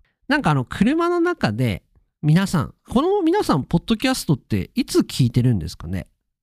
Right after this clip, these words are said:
あの、車の中とか電車の中ですかね？私は今回、ドライブがてら、あの、ずっと他の人のポッドキャストを聞いていたんですけれども、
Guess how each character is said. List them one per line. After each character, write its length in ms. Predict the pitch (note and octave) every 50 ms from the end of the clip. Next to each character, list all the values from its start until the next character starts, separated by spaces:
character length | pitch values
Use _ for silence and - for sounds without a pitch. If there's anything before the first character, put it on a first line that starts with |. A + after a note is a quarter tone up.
| _ _ _ _ -
あ 120 | G#2+ G#2+
の、 180 | G#2 G2+ G2+ G#2
車 360 | - - G3 F#3+ G3+ G#3 G#3
の 80 | G#3 G#3
中 220 | G#3 G3 - D#3
と 120 | - G#2 F#2
か 100 | E2+ D#2+
電 240 | - C3 D3 D#3+
車 120 | - F#3 F#3
の 200 | F#3 F#3 F#3 F#3
中 260 | F#3+ G3+ G3+ - G#2+
で 160 | E2 F2+ F#2
す 100 | - -
か 120 | - - -
ね？ 220 | F2+ G#2+ F2+ - _ _ _ _ _ _ _ _ _ _
私 320 | - A3 A3 B3+ A#3+ - B3
は 140 | A#3+ A3 A3+
今 220 | - A#3 G#3+ F#3+
回、 300 | - - A#2 F#2+ - - _ _ _ _ _
ド 120 | D3 D#3 D#3+
ラ 160 | E3+ E3 D#3+
イ 80 | D#3+
ブ 120 | D#3 D#3 D3+
が 120 | D#3+ D#3
て 160 | - _ A#2+
ら、 320 | A2 C3 D#3+ E3 - - _ _ _ _ _ _
あ 140 | - B2+
の、 480 | A2 A2+ A2 G#2 G2+ G2 F#2+ F#2+ F#2 F#2 G#2+
ず 140 | A#2 A#2 A2
っ 20 |
と 200 | - - A2+ F#2+
他 300 | - - - C#3 D#3+ D3+
の 100 | D3 C#3+
人 180 | C3 - - A#2+
の 120 | F#2+ C#2+
ポ 140 | - - G#2
ッ 40 | - - -
ド 80 | G#2
キ 120 | - - G#2
ャ 40 |
ス 120 | - - -
ト 100 | - F2
を 80 | F#2+
聞 200 | - - - G2
い 40 | F#2
て 100 | - -
い 80 | G2 F#2
た 140 | - F#2 E2+
ん 80 | D#2
で 80 | D#2+ -
す 100 | - -
け 80 | -
れ 120 | C#2+ C#2+ -
ど 100 | F#2 G#2
も、 300 | A#2+ D#3 D#3 B2 -